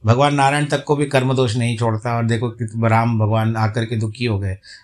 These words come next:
भगवान का रूप धारण करके दुखी हो गए, कृष्ण का रूप धारण करके वो कंस से दुखी हो गए। यानी शुरुआत में तो दुखी हुए, बाद में मारा।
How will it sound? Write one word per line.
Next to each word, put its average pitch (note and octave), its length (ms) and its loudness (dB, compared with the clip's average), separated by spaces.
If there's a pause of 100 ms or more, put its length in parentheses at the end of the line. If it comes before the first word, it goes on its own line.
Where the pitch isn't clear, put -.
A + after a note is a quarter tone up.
(140)
भगवान B2+ 280 4
का B2+ 120 0
रूप A#2 200 0
धारण A#2 300 2
करके A2+ 300 0
दुखी G#2+ 300 0
हो F#2 180 0
गए, F2+ 220 -6 (400)
कृष्ण A#2+ 280 0
का B2 140 4
रूप A#2+ 220 -2
धारण A#2+ 360 2
करके A#2+ 440 0 (360)
वो B2 80 -2
कंस B2+ 320 0
से B2 200 0
दुखी G#2+ 300 2
हो G#2 140 2
गए। G2+ 100 0
यानी A#2+ 280 2
शुरुआत C3 440 0
में C3 140 0
तो C3 100 0
दुखी A#2 240 0
हुए, B2 140 4
बाद G#2 240 2
में A2+ 80 0
मारा। C3+ 340 -2